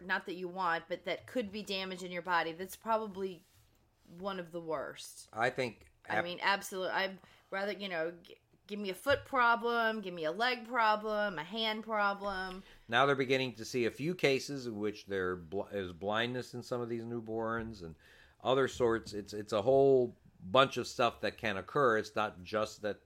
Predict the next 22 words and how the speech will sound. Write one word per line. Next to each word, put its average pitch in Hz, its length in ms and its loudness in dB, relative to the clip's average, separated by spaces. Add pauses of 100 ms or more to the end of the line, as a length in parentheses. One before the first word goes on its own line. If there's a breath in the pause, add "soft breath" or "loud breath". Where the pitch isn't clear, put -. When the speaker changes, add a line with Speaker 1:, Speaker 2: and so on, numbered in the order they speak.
(200)
Speaker 2:
the 95 140 -4
head 107 260 -2
might 101 240 -6
be 107 100 -8
a 101 60 -4
little 104 220 -2
bit 165 80 -6
Speaker 1:
Right. 156 180 -6
Speaker 2:
smaller. 107 320 -2 (320 loud breath)
Microcephaly, 98 1000 -2
that's 92 260 -6
the 92 80 -12
most 87 300 -10 (1500 soft breath)
well-known 120 960 4 (440)
complication 104 800 -4
of 87 100 -6
Speaker 1:
So 82 120 -4
Speaker 2:
this 92 80 -2
Speaker 1:
they're 220 120 2
Speaker 2:
in 95 120 -4
Speaker 1:
adding 226 580 4
Speaker 2:
newborns. - 100 -12